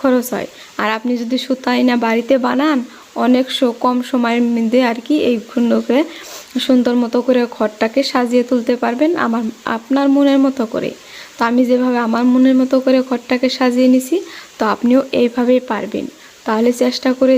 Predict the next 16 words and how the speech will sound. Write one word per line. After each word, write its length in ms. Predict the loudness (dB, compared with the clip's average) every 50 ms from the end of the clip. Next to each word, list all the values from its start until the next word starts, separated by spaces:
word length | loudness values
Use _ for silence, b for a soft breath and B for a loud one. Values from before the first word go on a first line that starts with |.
| 2 0
দেখুন 240 | -2 -2 0 2 2 4 4
না 60 | 2 2 0
আমার 180 | -2 -2 0 0 0 0
মতো 180 | 0 0 -2 0 0 0
করে, 160 | 2 2 2 0 0 -2 -2
পারেন 240 | -2 -2 0 0 0 0
না 60 | 2 2 0 0 0
নাকি? 280 | -2 -2 2 2 2 2 2 -2 -10 B B B B B B B B B B B B B B -8 0
তো 80 | 2 2 2 2
জানি 180 | 2 2 2 4 4
না, 40 | 2 2 2
হয়তো 200 | 0 0 0 -2 -2 -2
আপনারা 340 | -2 -2 -2 -2 -2 -2 -2 -4 -4 -6
আমার 200 | -4 -4 -4 -6 -4
থেকেও 240 | -2 -2 0 0 0 -2 -2
বেশি 220 | -2 -2 -2 -4